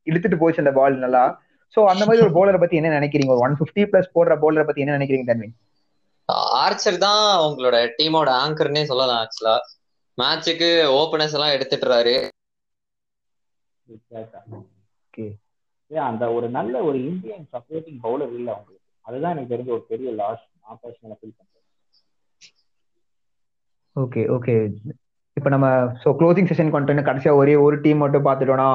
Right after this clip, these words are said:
Speaker 1: இந்த செஷன் க்ளோஸ்
Speaker 3: Yeah,
Speaker 1: பண்ணலாம்.
Speaker 3: adding to that,
Speaker 1: So எஸ் ஆர் எச் அந்த புட்டபொம்மா
Speaker 3: like, என்னோட அந்த ஒரு பேட் பெர்ஃபார்மர் நான்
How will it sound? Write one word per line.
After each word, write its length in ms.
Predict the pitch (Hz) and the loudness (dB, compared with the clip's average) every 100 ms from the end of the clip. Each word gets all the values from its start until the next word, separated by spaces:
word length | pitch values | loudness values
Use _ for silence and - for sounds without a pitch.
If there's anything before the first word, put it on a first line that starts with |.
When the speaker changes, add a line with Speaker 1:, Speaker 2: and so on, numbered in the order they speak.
| 123 | 0
Speaker 1:
இந்த 140 | 120 | -4
செஷன் 280 | 117 117 135 | -6 -2 -2
க்ளோஸ் 200 | 123 123 | 0 0
Speaker 3:
Yeah, 60 | 151 | 0
Speaker 1:
பண்ணலாம். 300 | 123 120 165 | -2 0 -2
Speaker 3:
adding 140 | 175 | -4
to 100 | 180 | -6
that, 160 | 156 156 | -4 0
Speaker 1:
So 100 | 156 | 2
எஸ் 160 | 147 190 | 4 4
ஆர் 120 | 180 | 4
எச் 220 | 170 - | 4 4
அந்த 140 | 135 135 | 0 2
புட்டபொம்மா 500 | 139 143 160 143 131 | 2 2 0 0 0
Speaker 3:
like, 320 | 117 107 - 95 95 _ _ _ _ - | -2 -6 -8 -16 -16 _ _ _ _ -20
என்னோட 320 | 113 - 117 113 | -18 -10 -2 -2
அந்த 180 | 110 107 104 | -2 -4 -6
ஒரு 160 | 104 110 - _ _ _ | -8 -12 -16 _ _ _
பேட் 300 | 113 - 180 | -12 -10 -10
பெர்ஃபார்மர் 640 | - 139 135 135 127 127 131 | -6 -6 -4 -6 -4 -8 -8
நான் 300 | 113 107 | -10 -8